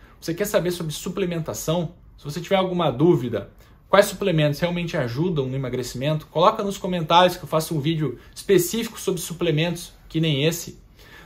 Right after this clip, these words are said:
Não esqueça de ativar o sininho de notificações, também se inscreva no canal. Se você não deixou seu like, então deixa agora, se você achou que esse vídeo foi útil. E eu vou deixar uma sugestão.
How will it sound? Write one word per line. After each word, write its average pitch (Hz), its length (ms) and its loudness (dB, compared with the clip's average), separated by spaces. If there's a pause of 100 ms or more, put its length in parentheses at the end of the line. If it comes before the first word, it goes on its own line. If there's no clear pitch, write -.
Não 170 80 2
esqueça 196 280 6
de 202 60 2
ativar 185 280 4
o 202 40 6
sininho 196 200 0
de 160 40 -4
notificações, 175 960 -2
também 160 200 -4
se 170 120 -8
inscreva 165 560 2 (340)
no 170 140 -2
canal. 156 840 8
Se - 100 -12
você 202 200 4
não 233 120 4
deixou 240 280 6
seu 220 180 6
like, 208 380 8
então 214 360 2 (220)
deixa 202 320 8
agora, 190 520 8
se 156 120 -8
você 156 220 -2
achou 160 200 -2
que 165 60 -4
esse 170 160 -6
vídeo 160 400 -2 (280)
foi 175 340 4
útil. 214 580 0 (200)
E - 40 -10
eu 175 80 4
vou 175 80 8
deixar 202 220 2
uma 196 120 4
sugestão. 240 760 0